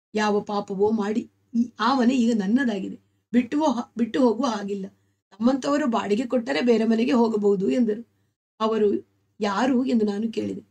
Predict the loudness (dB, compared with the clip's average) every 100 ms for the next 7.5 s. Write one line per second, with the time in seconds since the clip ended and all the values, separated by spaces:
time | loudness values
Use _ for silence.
0 | -10 -8 -4 -6 -6 -8 -10 -14 _ _
1 | _ -10 -4 -4 -2 -4 -4 -4 -2 0
2 | 0 -6 -10 -14 _ _ -2 4 4 4
3 | 4 2 2 0 2 2 2 0 0 0
4 | 0 -2 -6 -10 -12 _ _ _ -6 -4
5 | -4 -2 -4 -4 -4 -4 -4 -2 -2 -2
6 | 0 0 0 -4 -2 -2 0 0 -2 -4
7 | 0 0 0 -4